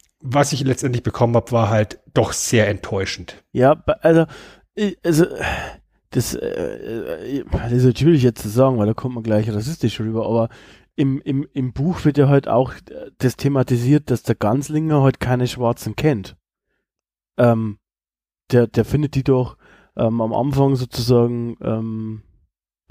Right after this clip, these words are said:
Speaker 2: befremdlich.
Speaker 1: Mhm.
Speaker 2: Und ich find's dann halt, also Idris Elba an sich vom Typ her und so, find ich schon, passt schon zum Roland irgendwie. Aber wenn es halt so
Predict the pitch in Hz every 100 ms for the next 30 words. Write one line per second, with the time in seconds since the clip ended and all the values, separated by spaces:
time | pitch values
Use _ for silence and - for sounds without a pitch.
0 | _ _ _ _ _ _ _ _ _ -
1 | - - 110 127 147 113 98 - - _
2 | _ _ _ _ _ _ 131 131 139 175
3 | _ _ _ _ _ _ _ _ - 127
4 | 123 120 - _ _ _ _ _ _ -
5 | 135 - 156 - 151 147 143 - 147 139
6 | 185 175 165 165 180 247 156 123 117 254
7 | 294 - 120 - 262 - 131 107 107 101
8 | - 143 143 226 208 - 156 - - 156
9 | 127 - 117 107 113 113 101 - 98 92
10 | 95 - _ - - - - _ - 123
11 | 127 143 151 143 147 -